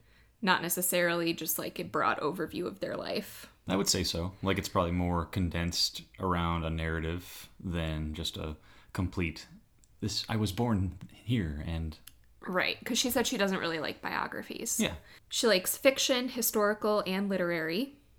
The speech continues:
Speaker 1: fantasy, and romance. Like I said, she's not a big fan of biographies, doesn't really like horror or crime.
Speaker 2: Uh, books that she says that she loved are the Red Rising trilogy by Pierce Brown, Educated by Tara Westover,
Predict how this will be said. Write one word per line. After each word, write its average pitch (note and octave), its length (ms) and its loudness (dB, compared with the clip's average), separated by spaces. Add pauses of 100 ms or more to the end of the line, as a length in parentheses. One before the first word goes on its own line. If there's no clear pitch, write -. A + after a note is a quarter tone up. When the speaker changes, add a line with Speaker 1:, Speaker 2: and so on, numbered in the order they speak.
(340)
Speaker 1:
fantasy, G#3+ 880 2 (160)
and G3 180 2
romance. E3+ 720 0 (240)
Like F#3+ 180 0
I F#3+ 40 2
said, F#3 220 0
she's G3+ 160 -2
not F#3+ 160 2
a - 20 0
big G3 160 -2
fan G3+ 180 -2
of G3+ 140 -4
biographies, F3+ 1040 0
doesn't G3 240 2
really F#3+ 260 4
like F3 240 2
horror F3 560 2
or E3 160 2
crime. E3 460 -2 (800)
Speaker 2:
Uh, G2 100 4
books A#2 320 2
that G#2+ 160 2
she A2 160 2
says F#2+ 500 2
that F#2 160 0
she F2+ 200 -4
loved F2 480 2
are E2 260 6
the D#2+ 240 0
Red F#2 220 2
Rising F#2 360 4
trilogy G2+ 400 0
by F#2 140 2
Pierce F#2 320 -2
Brown, G#2 560 4 (100)
Educated F#2+ 680 0
by E2 260 2
Tara E2 360 0
Westover, A#2+ 720 2